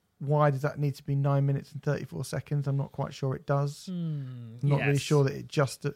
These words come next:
Speaker 1: justifies its length.
Speaker 2: I
Speaker 1: I think
Speaker 2: definitely think most of these songs are too long. Um, I, I get most fed up of it when he's just sort of riding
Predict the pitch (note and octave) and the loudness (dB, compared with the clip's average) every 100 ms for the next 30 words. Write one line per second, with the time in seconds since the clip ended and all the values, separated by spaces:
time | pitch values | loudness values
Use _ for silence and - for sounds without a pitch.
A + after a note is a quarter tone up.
0 | _ - C#3+ - C#3 C#3 C3+ B2+ - C#3 | _ 0 0 0 -2 2 2 0 -4 0
1 | C#3 C#3+ D#3 - - - - G3 G3 - | 4 4 2 -8 -20 -20 -4 -2 0 2
2 | A#3 E3+ E3 - G3+ F3+ - F3 D#3+ - | 4 6 4 -2 -2 -2 -2 -4 -4 -4
3 | D#3+ D#3+ - C#3+ C#3+ C3 - C#3 C3 A#2+ | -4 -2 -6 -8 -8 -8 -8 -8 -8 -12
4 | - - B2 A#2+ B2 G#2+ A2 A#2+ _ _ | -12 -12 -12 -12 -12 -12 -14 -18 _ _
5 | _ - C3 A#2+ B2 B2 A#2+ A#2+ - - | _ -12 -8 -6 -8 -8 -10 -14 -16 -20
6 | - - F#3 G3+ G3+ F#3+ E3+ F#3 F#3 F3 | -20 -2 4 6 4 2 2 4 4 0
7 | D3 D3+ D3+ C3+ - C3+ B2 B2+ A#2+ B2 | 0 0 0 -4 -8 -8 -8 -10 -12 -12
8 | A#2 B2 B2 B2+ - C#3 B2 - - B2+ | -10 -10 -10 -12 -8 -6 -6 -8 -8 -10
9 | A#2+ C3 A#2 - - C3 B2 B2 B2 A#2+ | -10 -10 -10 -14 -16 -6 -4 -4 -6 -10
10 | A#2 A#2 A2+ | -10 -12 -14